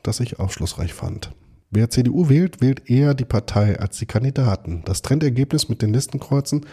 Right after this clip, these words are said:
sah die C D U zwei Komma acht Prozentpunkte weiter vorn als das Endergebnis. Anders gesagt, beim Kumulieren und Panaschieren, also bei den persönlichen Entscheidungen, die du so treffen kannst, da haben die Korbacherinnen und Korber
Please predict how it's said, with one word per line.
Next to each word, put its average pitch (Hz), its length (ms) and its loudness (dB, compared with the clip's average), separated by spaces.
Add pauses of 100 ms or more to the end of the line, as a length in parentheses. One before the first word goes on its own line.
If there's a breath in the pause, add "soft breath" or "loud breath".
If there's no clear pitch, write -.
(400 loud breath)
sah 113 180 2
die 113 140 2
C - 160 -2
D 113 120 2
U 143 160 2
zwei 135 280 0
Komma 127 220 0
acht - 180 -4
Prozentpunkte 147 760 0
weiter 120 260 4
vorn 151 360 2 (440 loud breath)
als - 140 -4
das 123 140 0
Endergebnis. - 920 -2 (460)
Anders 123 360 4
gesagt, 110 420 4
beim 107 220 4
Kumulieren 139 500 4
und 95 80 -2
Panaschieren, 147 800 4 (100)
also 98 280 2
bei 87 120 4
den 90 140 2
persönlichen 98 480 2
Entscheidungen, 110 500 2
die 92 140 -8
du 92 80 -2
so 90 140 0
treffen 123 280 0
kannst, 156 320 2 (600 loud breath)
da 104 100 4
haben 147 140 6
die 175 80 2
Korbacherinnen 147 500 4
und 117 80 0
Korber 127 380 2